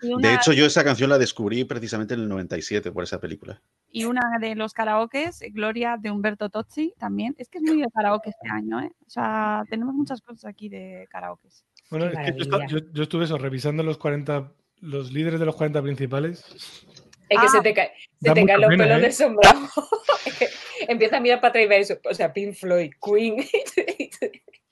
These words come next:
Speaker 4: Y ahora no me, no, no me sé ni
Speaker 2: A
Speaker 4: los
Speaker 2: mí lo
Speaker 4: nombres
Speaker 2: que
Speaker 4: de
Speaker 2: me
Speaker 4: lo que hay
Speaker 2: choca,
Speaker 4: ahora.
Speaker 2: lo que
Speaker 4: Son
Speaker 2: me
Speaker 4: sílabas
Speaker 2: choca es
Speaker 4: sueltas.
Speaker 2: imaginarme a todos esos artistas en los cuarenta. Me cuesta mucho, de verdad. De-,
Speaker 1: Pero
Speaker 2: me
Speaker 1: oye,
Speaker 2: cuesta.
Speaker 1: que sepáis que además el ocho de mayo del setenta y nueve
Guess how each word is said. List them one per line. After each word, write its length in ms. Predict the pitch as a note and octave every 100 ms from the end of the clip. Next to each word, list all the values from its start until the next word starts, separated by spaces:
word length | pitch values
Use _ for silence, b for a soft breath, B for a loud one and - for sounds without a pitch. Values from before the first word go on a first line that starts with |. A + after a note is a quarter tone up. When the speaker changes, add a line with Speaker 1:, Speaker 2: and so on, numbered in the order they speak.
| B G#4
Speaker 4:
Y 60 | B3+
ahora 180 | B3 B3+
no 80 | B3+
me, 140 | B3+
no, 120 | A3+ G#3
no 120 | A3+ A#3
me 80 |
sé 120 | A#3+ A#3+
ni 80 | A#3
Speaker 2:
A 60 |
Speaker 4:
los 60 | A3
Speaker 2:
mí 60 | D#3
lo 60 | F#3
Speaker 4:
nombres 40 |
Speaker 2:
que 100 | -
Speaker 4:
de 20 | D#3+
Speaker 2:
me 20 |
Speaker 4:
lo 40 |
que 60 | - F3
hay 40 |
Speaker 2:
choca, 140 | F#3+ G3+
Speaker 4:
ahora. 180 | G3+ - _
Speaker 2:
lo 120 | C#3 B2+
que 60 |
Speaker 4:
Son 60 | B3
Speaker 2:
me 60 |
Speaker 4:
sílabas 200 | A#3+ A#3 G3+
Speaker 2:
choca 100 | G3
es 60 | G#3
Speaker 4:
sueltas. 360 | A3 - G3 _ _ _
Speaker 2:
imaginarme 920 | D3 C3+ B2+ - B2+ E3+ F#3+ G#3 - _ _ -
a 200 | A2 - _ _ _ -
todos 200 | D3+ E3+
esos 220 | D#3+ D3+
artistas 340 | B2+ - - F3
en 60 | C#3
los 100 | -
cuarenta. 360 | A2+ A#2 E2+
Me 100 | G#2
cuesta 300 | G2 D3+ -
mucho, 240 | C3 A#2+ F#2
de 60 |
verdad. 260 | G2 G#2+ G2+
De-, 140 | - F2+
Speaker 1:
Pero 160 | G2+ - _
Speaker 2:
me 140 | A3+ G#3
Speaker 1:
oye, 280 | A3 B3+ G#3
Speaker 2:
cuesta. 160 | - _ _ _ _ -
Speaker 1:
que 120 | A#3
sepáis 360 | A3 G3+ G#3+ -
que 80 | C4
además 380 | A#3 A#3+ C4 -
el 160 | G#3+
ocho 220 | G#3+ - B3+
de 100 | A#3
mayo 200 | A#3+ A#3+
del 80 |
setenta 280 | A3 A3 A3
y 40 | G#3+
nueve 420 | A3+ A#3 B3+